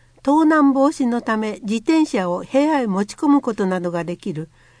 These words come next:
サイクリストに優しい宿を県内各地に拡充しています。紙面には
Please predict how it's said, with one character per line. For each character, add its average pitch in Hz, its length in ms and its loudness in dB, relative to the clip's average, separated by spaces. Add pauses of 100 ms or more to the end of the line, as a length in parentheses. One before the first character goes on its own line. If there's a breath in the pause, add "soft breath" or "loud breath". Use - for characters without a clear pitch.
(120)
サ 277 300 -2
イ 311 80 -4
ク 330 120 0
リ 285 140 4
ス - 140 -6
ト 190 100 -4
に 180 160 -2
優 185 120 -2
し 294 420 -2
い - 20 -4
宿 190 280 -4
を 156 220 -10 (140)
県 302 240 4
内 190 220 0
各 - 260 -8
地 - 160 -6
に 160 120 -2
拡 185 300 -6
充 190 200 -2
し - 100 -12
て 170 120 -6
い 156 100 -4
ま 156 160 -8
す。 - 200 -20 (1300)
紙 285 220 2
面 262 220 4
に 180 100 -6
は 160 160 -4